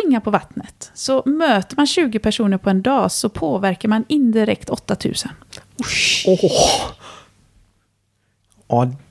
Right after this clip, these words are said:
Speaker 2: det tål jag att tänka på.
Speaker 1: Ja.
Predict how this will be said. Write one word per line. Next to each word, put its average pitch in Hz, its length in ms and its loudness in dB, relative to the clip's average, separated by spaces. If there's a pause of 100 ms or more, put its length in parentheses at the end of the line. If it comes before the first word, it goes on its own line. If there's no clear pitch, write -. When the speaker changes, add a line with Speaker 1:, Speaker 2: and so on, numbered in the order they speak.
Speaker 2:
det 262 200 0
tål 190 300 0
jag 127 80 4
att 123 60 2
tänka 104 320 2
på. - 180 -4 (1300)
Speaker 1:
Ja. 156 280 -2